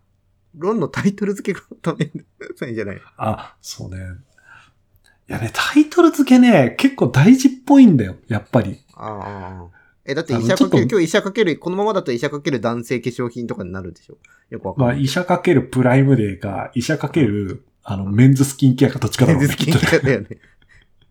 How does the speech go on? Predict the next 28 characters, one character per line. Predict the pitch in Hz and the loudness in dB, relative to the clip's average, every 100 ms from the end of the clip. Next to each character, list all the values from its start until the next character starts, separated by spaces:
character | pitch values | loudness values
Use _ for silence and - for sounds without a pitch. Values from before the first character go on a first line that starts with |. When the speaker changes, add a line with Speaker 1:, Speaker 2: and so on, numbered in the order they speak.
| - - 196 | -16 -6 -4
Speaker 1:
で、 | 214 | -2
か | 214 | -2
け | 254 240 | -2 -2
る、 | 220 196 120 - | 2 2 0 -4
あ | - 127 | -8 -6
の、 | 120 117 113 - - | -6 -8 -10 -14 -12
全 | 120 165 | -2 -2
国 | 135 120 | -2 -6
の | 110 | -4
お | |
土 | 123 | -2
産 | 127 | -2
と | 131 | -2
か | 110 | -6
に | |
な | 101 | -10
る | 92 | -12
と | - | -10
す | 147 | -4
ご | - | -2
い | |
困 | 127 147 | -2 -2
る | 107 | -2
わ | 87 | -6
け | 73 | -14
で | |
し | - | -14
ょ？ | 110 | -16